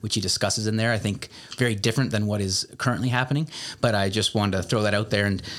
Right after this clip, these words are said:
just another resource again for listeners. And I should comment that everything here that we chatted about today, uh, Becoming Your Own Banker, um, by R. Nelson Nash, we'll link that. We'll link everything,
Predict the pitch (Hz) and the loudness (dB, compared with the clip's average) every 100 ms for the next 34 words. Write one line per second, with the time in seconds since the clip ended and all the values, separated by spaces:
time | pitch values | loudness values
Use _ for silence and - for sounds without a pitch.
0 | - 196 165 139 123 127 120 107 107 113 | -4 0 2 2 4 4 2 2 2 2
1 | 110 - 107 123 131 123 120 - 117 107 | 2 2 2 2 2 2 0 0 0 2
2 | - 131 113 - - 127 120 110 104 - | 2 0 -2 -6 0 0 2 0 -2 -6
3 | - 139 135 131 127 113 120 117 113 - | -4 0 0 0 0 2 2 2 0 -4
4 | - 104 110 110 - 117 110 104 - 110 | -4 -2 0 2 2 2 0 -2 0 0
5 | 110 107 101 98 95 95 95 113 135 120 | 0 0 0 0 0 -2 -4 -2 0 2
6 | 113 110 104 110 104 110 107 - - - | 2 2 2 0 2 0 -2 -6 -14 -14
7 | - - 98 92 92 90 104 117 117 107 | -6 0 2 2 0 -2 0 2 2 2
8 | 110 107 - 107 101 110 107 107 107 101 | 2 2 2 2 2 2 0 0 -2 -2
9 | - 117 127 127 110 110 107 113 120 - | 0 0 0 2 0 0 0 0 0 -2
10 | - - - 120 123 123 113 | -8 -8 -4 0 0 2 2